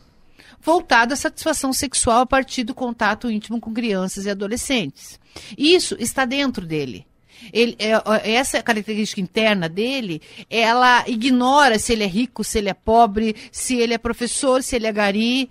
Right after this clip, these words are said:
Então, é, é, não podemos partir de, de pressupostos de que uma pessoa bem colocada socialmente jamais faria isso.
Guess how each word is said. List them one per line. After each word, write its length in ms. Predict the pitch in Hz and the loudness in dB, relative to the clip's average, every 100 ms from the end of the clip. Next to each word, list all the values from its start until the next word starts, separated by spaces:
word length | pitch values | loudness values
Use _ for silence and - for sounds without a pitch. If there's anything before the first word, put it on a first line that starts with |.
| - - - 269 | -10 -20 -18 -10
Então, 460 | 302 - 370 349 | -8 0 0 0
é, 640 | 247 277 226 254 247 247 | 0 0 2 2 2 2
é, 40 | 220 | 0
não 220 | 254 285 | 0 0
podemos 560 | 262 254 320 392 392 - | -2 0 2 2 0 0
partir 440 | 254 240 - 262 | 0 0 -2 -2
de, 220 | 220 220 | -2 -6
de 140 | 214 226 | -4 -2
pressupostos 960 | 226 226 202 - 233 247 254 247 208 | -2 -2 -4 2 6 8 6 2 -8
de 160 | 190 214 | -6 -6
que 340 | - 226 233 - 285 233 | -4 -2 -2 -4 -14 -8
uma 320 | 208 202 208 | -4 -2 -2
pessoa 560 | - 214 - - 208 202 | -4 -4 -4 -2 0 0
bem 200 | 180 220 | -2 -4
colocada 680 | 214 208 190 - 208 202 185 | -4 -6 -6 -6 -6 -4 -8
socialmente 760 | 190 170 175 175 202 226 220 | -8 -8 -8 -6 -6 -6 -8
jamais 540 | 196 202 208 202 208 208 | -8 -4 -4 -2 -4 -4
faria 320 | - 180 180 | -8 -8 -4
isso. 440 | 165 156 147 - | -4 -6 -6 -8